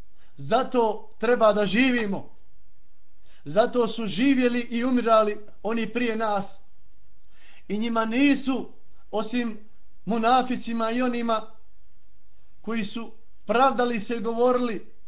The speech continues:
„Zar vam nismo rekli? Zar vam ne govorimo?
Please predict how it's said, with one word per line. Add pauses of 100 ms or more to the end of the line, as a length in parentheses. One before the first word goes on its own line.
„Zar
vam
nismo
rekli? (760)
Zar
vam
ne
govorimo?